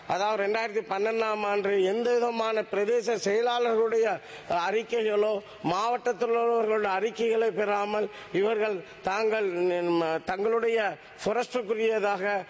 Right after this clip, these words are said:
அடையாளப்படுத்தி கெசட் பண்ணப்பட்டிருக்குது. அது, அது, அது சம்பந்தமா தான் பாரிய பிரச்சனை. அது சம்பந்தமா நான் அமைச்சர், அதே போல செயலாளர்களோட பேசி கட்டம் கட்டமாக அந்த,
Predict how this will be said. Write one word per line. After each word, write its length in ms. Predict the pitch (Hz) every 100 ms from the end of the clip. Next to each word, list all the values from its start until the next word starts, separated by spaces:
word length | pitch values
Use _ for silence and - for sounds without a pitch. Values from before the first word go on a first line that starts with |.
| - -
அடையாளப்படுத்தி 680 | 185 233 226 220 208 185 208
கெசட் 360 | 196 202 214
பண்ணப்பட்டிருக்குது. 580 | 214 208 185 185 175 180
அது, 320 | 185 214 262
அது, 320 | 202 214 254 - - -
அது 160 | 214 233
சம்பந்தமா 420 | 240 247 247 247
தான் 220 | 233 226
பாரிய 300 | 226 247 240
பிரச்சனை. 380 | 190 233 196 214
அது 120 | 202
சம்பந்தமா 360 | 220 226 226 226 220
நான் 320 | 202 220 208
அமைச்சர், 420 | 202 220 220 214 196 - -
அதே 200 | 170 202
போல 340 | 214 202 214
செயலாளர்களோட 720 | 208 156 202 220 214 208 202 202
பேசி 460 | 202 214 202 202 - - -
கட்டம் 400 | 202 - 240 214
கட்டமாக 680 | 220 180 214 214 208 202 202
அந்த, 240 | 190 196